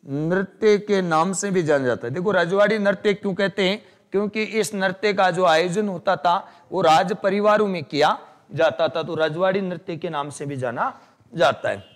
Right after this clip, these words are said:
इससे आगे अगर अपन बात करना चाहे इस नृत्य के, जो घूमर नृत्य होता है, घूमर नृत्य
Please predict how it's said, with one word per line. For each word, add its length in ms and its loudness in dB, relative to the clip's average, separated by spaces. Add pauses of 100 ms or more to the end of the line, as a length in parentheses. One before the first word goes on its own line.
(480)
इससे 280 -2
आगे 300 2
अगर 220 4
अपन 260 0
बात 320 4
करना 280 0
चाहे 260 2 (760)
इस 280 2
नृत्य 460 0
के, 340 2 (140)
जो 240 0
घूमर 600 0
नृत्य 420 0
होता 360 2
है, 180 2 (540)
घूमर 440 2
नृत्य 540 0